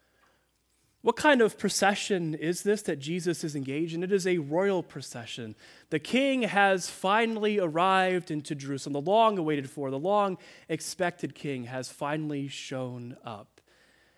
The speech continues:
The people take off their cloaks just as they did for Jehu and lay them on the ground.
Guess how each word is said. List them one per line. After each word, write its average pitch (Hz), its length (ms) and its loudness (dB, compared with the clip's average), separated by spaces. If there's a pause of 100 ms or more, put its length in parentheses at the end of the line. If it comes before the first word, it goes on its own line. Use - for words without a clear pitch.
(460)
The 123 80 -10
people 156 300 -4
take 175 280 2
off 170 220 6
their 156 120 0
cloaks 180 360 2
just 180 200 -2
as 165 80 -4
they 165 120 2
did 170 220 0
for 175 120 -4
Jehu 175 400 4
and 156 100 2
lay 190 320 4
them 175 240 2
on 160 400 -2
the 135 100 -6
ground. 131 680 -8